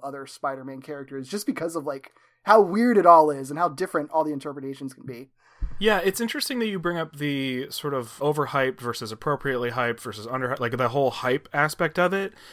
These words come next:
Speaker 1: Mm-hmm.
Speaker 2: Because it, I think, I don't know if you and I have talked about this before. I think we have, where, like, I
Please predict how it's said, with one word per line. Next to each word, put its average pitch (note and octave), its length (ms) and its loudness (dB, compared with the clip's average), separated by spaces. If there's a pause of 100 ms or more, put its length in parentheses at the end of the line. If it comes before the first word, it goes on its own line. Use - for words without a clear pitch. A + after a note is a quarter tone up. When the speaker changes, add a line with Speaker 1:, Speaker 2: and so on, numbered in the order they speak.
(100)
Speaker 1:
Mm-hmm. C#3 340 -8
Speaker 2:
Because D#3 360 -2
it, E3+ 200 -2
I F#3 60 0
think, F#4+ 380 -2
I - 80 -6
don't C4 140 0
know G3 140 4
if E3+ 120 -2
you F3+ 60 0
and E3 100 0
I D3 80 2
have A2+ 140 0
talked G#3+ 240 0
about C3 160 0
this A#2 100 -6
before. A#2+ 400 -2
I A2 60 -2
think - 240 -8
we C#3+ 140 -2
have, C#3 360 2
where, C3 180 4
like, B2 280 0
I F3+ 360 0